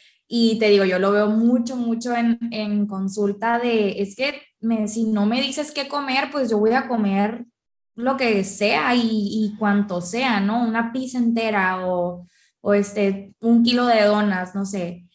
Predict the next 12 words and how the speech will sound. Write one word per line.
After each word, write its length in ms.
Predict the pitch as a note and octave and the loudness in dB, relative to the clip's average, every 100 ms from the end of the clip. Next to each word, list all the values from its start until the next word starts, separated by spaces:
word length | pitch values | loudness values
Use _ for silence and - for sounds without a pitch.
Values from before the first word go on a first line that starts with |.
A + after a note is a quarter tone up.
| _ _ _ _ | _ _ _ _
Y 340 | C4 B3+ B3 A#3+ | 0 4 4 4
así 240 | A3 A3 | 2 2
se 100 | G#3 | 0
siente 260 | C#4+ D4+ D4+ | -2 -2 0
al 100 | D#4 | -2
principio 640 | D#4 A#3 A3+ - C#4+ B3+ - | 2 2 2 0 -2 -2 0
porque 580 | A3+ G#3+ G#3 G#3 G#3 G3 | 2 4 2 -2 -2 -2
estás 360 | G3 G3+ G3 | -2 -2 0
desconectada 920 | G#3+ B3 - B3 A3 - - F#3 G3 | -2 -4 -4 -2 0 -2 -2 0 2
de 60 | G#3+ | 2
esas 200 | A3 A#3 | 0 -2
señales 720 | B3 B3 A#3+ G#3 G3 A3+ - | 0 2 4 2 0 -4 -12